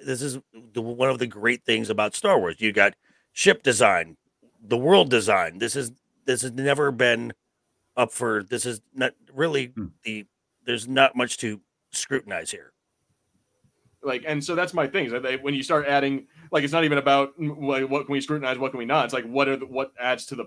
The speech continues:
Speaker 3: like, to the wins of this? You're looking for what, what's the bad part. I'm looking, like, what is the wins? Like, what are the good parts? What, what
Speaker 1: No,
Speaker 3: makes
Speaker 1: no,
Speaker 3: it
Speaker 1: no, no, no,
Speaker 3: Oh.
Speaker 1: no, no, no, no, no, no, no. I find wins too, but,
Speaker 2: Just reference.
Speaker 1: but,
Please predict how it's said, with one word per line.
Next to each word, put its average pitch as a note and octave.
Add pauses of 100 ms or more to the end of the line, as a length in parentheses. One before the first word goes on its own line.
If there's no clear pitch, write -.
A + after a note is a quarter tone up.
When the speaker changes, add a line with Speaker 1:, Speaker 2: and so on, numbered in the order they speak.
(120)
Speaker 3:
like, G#2 (540)
to C3+
the A#2
wins C#3
of A#2
this? G#2+ (540)
You're G3
looking F3+
for E3+
what, E3
what's D#3
the D3+
bad D#3
part. C3+
I'm E3
looking, D#3
like, B2+ (200)
what E3+
is E3
the D#3
wins? C3+
Like, C#3
what E3
are F3+
the D#3
good D#3
parts? C#3
What, D3
what D#3
Speaker 1:
No, D3
Speaker 3:
makes C4+
Speaker 1:
no, C4+
Speaker 3:
it E3+
Speaker 1:
no, F#3+
no, A3+ (140)
no, G#3+
Speaker 3:
Oh. -
Speaker 1:
no, -
no, F3
no, F#3+
no, G3+
no, F#3
no, E3
no. E3+ (460)
I B2
find G3+
wins G3+
too, D3+
but, C3+
Speaker 2:
Just F#2 (120)
reference. -
Speaker 1:
but, B2